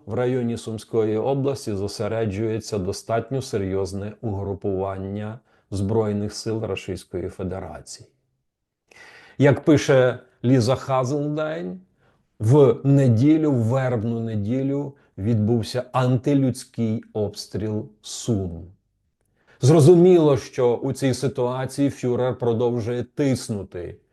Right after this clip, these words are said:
домагаючись демілітаризації, денаціоналізації всіх своїх брехливих цілей, в тому числі й окупа-, окупування територій, які, і визнання цієї окупації,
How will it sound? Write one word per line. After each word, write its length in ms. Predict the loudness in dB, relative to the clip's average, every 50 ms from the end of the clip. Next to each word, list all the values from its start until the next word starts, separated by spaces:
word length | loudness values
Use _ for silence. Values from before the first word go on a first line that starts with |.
| _ _ _ 0
домагаючись 1200 | 2 4 4 6 4 2 2 0 0 0 0 0 -2 -2 -4 -6 -8 -10 -12 -12 -12 -16 -20 _ _ _ -2
демілітаризації, 1400 | 0 2 2 2 2 2 0 0 -2 -4 -4 -2 -2 0 0 2 2 2 0 -2 -4 -4 -2 -2 -2 -2 -4 -8 _ -6
денаціоналізації 1200 | -4 -2 0 0 -2 -2 -4 -4 -4 -2 -2 -2 -2 -2 -2 -2 0 0 0 0 0 -2 -2 -4
всіх 320 | -4 -2 -2 -2 -2 -2 -2
своїх 480 | -2 0 2 2 2 2 2 2 2
брехливих 880 | 2 2 0 0 -2 -2 -2 0 0 2 2 2 2 0 0 -2 -4 -8
цілей, 720 | -12 -10 -6 -2 0 0 0 0 -2 -4 -6 -8 -10 -14 _ _ _ _ _ _ _ _ _ _ _
в 80 | -6
тому 340 | 0 2 2 4 4 4 4
числі 380 | 4 2 0 -2 -2 -2 -2 -2
й 60 | -2
окупа-, 540 | -2 -2 -4 -6 -6 -6 -6 -8 -8 -10 -10 -14 -10 -2 0
окупування 800 | 0 2 2 2 2 4 6 6 6 4 4 2 0 -2 -2
територій, 800 | -4 -4 -2 -2 -2 -2 -2 0 0 0 0 0 -2 -4 -6 -8 _ _ _ _ _ _ _ _ _ -6
які, 560 | -4 -2 -2 0 0 0 0 2 2 2 2
і 160 | 4 4 6
визнання 800 | 6 8 8 6 6 6 4 4 4 4 4 2 2 0 -2 -6
цієї 400 | -8 -8 -8 -6 -6 -4 -4 -4
окупації, 880 | -4 -4 -2 -4 -2 -2 0 0 0 0 -2 -4 -4 -4 -4 -4 -6